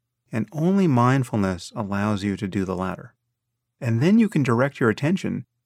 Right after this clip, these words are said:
to the five-year-old who is standing in front of you. And it might be the only story she tells you that day. And you can be aware of this fact in that moment.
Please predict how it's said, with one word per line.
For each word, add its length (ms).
to 100
the 100
five-year-old 920
who 120
is 80
standing 480
in 100
front 220
of 80
you. 140
And 80
it 40
might 140
be 80
the 140
only 360
story 480
she 200
tells 420
you 120
that 260
day. 340
And 140
you 80
can 160
be 80
aware 460
of 120
this 400
fact 520
in 140
that 160
moment. 300